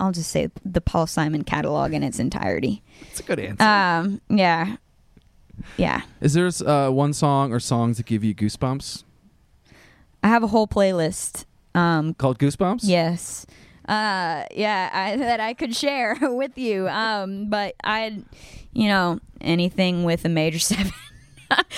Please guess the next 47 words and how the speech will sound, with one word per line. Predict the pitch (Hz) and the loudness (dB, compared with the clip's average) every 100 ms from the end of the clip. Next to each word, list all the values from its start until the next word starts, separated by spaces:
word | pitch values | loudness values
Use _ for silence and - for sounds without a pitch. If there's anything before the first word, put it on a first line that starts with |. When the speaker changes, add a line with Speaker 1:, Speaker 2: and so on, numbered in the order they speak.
| - - | -6 2
Speaker 1:
Uh, | 269 254 240 226 214 226 - | 4 4 4 2 2 -2 -2
my | 220 143 170 - | 0 0 -2 -4
band | 156 127 | -4 -4
makes | 120 - | -6 -6
fun | 135 | -4
of | 120 | -4
me | 135 | -4
for | 127 | 0
that | 120 107 | 0 0
all | 113 | -2
the | |
time. | 127 196 147 | -2 0 4
Speaker 2:
What | 139 | 4
do | |
they | |
Speaker 1:
Like, | 147 | 2
Speaker 2:
make | 160 | 0
fun | 180 | 0
of | 180 | 0
Speaker 1:
"Oh, | |
Speaker 2:
you | 175 | 2
Speaker 1:
I | |
Speaker 2:
for? | 196 226 | 2 0
Speaker 1:
love | 208 | -4
this." | - - - | -8 -12 -2
Any | 247 | 0
song | 269 269 | 2 2
with | 226 | 0
a | 196 | 0
major | 180 170 | 0 0
seven | - 165 175 | 2 2 2
in | 175 | 0
it, | 175 170 | 0 -2
they're | - 180 165 | 2 4 4
like, | 165 165 | 2 2
Speaker 2:
Really? | 190 | 2
Speaker 1:
"I | 185 | 2
love | 175 170 | 2 2
it," | 185 196 - | 2 0 2
and | 196 | 2
I | 180 180 | 4 4
don't | 185 170 | 2 2
know | 180 170 | 2 2
why, | 160 165 170 175 - | 2 2 2 0 2
but | 190 170 | 2 4
they're | - 175 | 2 2
like, | 170 165 - | 2 0 -2